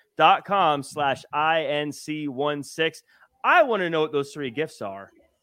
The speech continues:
I, how, what are they? What are they? Do we know?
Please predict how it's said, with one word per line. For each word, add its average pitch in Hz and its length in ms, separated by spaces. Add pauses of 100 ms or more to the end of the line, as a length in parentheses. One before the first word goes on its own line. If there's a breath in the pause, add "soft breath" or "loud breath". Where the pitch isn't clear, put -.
(500)
I, 226 340 (120)
how, 220 260
what 240 140
are 302 160
they? 175 160
What 180 140
are 254 120
they? 120 120
Do 117 100
we 135 160
know? 226 240